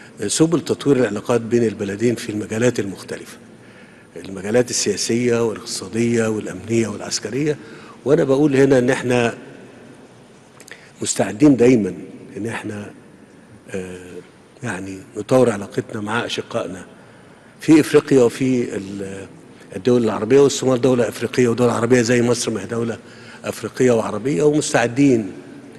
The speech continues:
آه، ن-، في كل المجالات ال-،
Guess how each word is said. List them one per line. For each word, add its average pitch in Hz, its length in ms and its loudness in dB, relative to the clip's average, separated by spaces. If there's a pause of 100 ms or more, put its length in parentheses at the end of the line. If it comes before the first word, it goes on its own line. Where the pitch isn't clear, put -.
(240)
آه، 95 140 -8 (280)
ن-، 101 240 -4
في - 180 -8
كل 165 260 0
المجالات 117 560 2
ال-، 95 440 -10